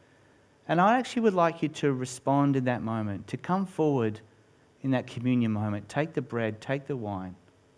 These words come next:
And once again, just connect with God. Humbleness.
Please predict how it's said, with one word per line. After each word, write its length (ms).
And 140
once 340
again, 360
just 320
connect 400
with 160
God. 360
Humbleness. 840